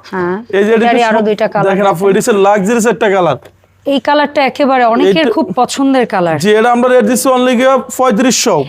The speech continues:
Speaker 1: এই প্রত্যেকটা প্রোডাক্টে কাছ থেকে দেখাইলে কিছু না কিছু কিন্তু টেক্সচার আছে। দূর থেকে হয়তো এক কালার মনে হবে, কাছে আসলে আপনি বুঝতে পারবেন কোনো না কোনো কিছু ডিজাইন টিজাইন আছে।
Speaker 2: জি, এ-, এখানে একটা আছে, এটা ছয় কুচি রাখা যাবে
Speaker 1: মিন্ট কালার।
Speaker 2: পঁয়ত্রিশশো। আমাদের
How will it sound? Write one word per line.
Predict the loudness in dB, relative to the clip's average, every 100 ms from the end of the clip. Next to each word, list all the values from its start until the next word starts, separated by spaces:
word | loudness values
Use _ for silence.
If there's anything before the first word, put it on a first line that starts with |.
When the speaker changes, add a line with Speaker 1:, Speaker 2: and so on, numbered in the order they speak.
| -4
Speaker 1:
এই |
প্রত্যেকটা | -4 -2 -2 -2 -4 -2
প্রোডাক্টে | -2 0 0 0 -2 -4
কাছ | -2 -4 -4
থেকে | -4 0
দেখাইলে | 0 0 0 0 0
কিছু | -2 -4 -2
না | -2
কিছু | -2 -2 -2
কিন্তু | 0 -2 -2
টেক্সচার | -2 -2 -2 0
আছে। | 0 0 -2
দূর | 0 0
থেকে | -2 0
হয়তো | 0 0 0
এক | -2 -2
কালার | 0 0
মনে | 0 0 0
হবে, | 0 -2 -4 -10 -16 -16 -6
কাছে | -4 -2 0
আসলে | 0 0 -2
আপনি | 0 0
বুঝতে | 0 0 0
পারবেন | 0 0 -2
কোনো | 0 0
না | 0
কোনো | 0 -2 -2
কিছু | -4 -2
ডিজাইন | 0 0 0 0 0
টিজাইন | 0 0 0
আছে। | -2 -2 -6 -8 _ -4
Speaker 2:
জি, | 0
এ-, | 2 2 2 0
এখানে | 0 0 0
একটা | 0 0 0
আছে, | 2 2 2
এটা | 2
ছয় | 0 0 0
কুচি | 0
রাখা | 0 2
যাবে | 2
Speaker 1:
মিন্ট | 0 0 0
কালার। | 0
Speaker 2:
পঁয়ত্রিশশো। | 0 0 0 0 0 -4 -16 _ _ _ _ -6
আমাদের | -2 0 0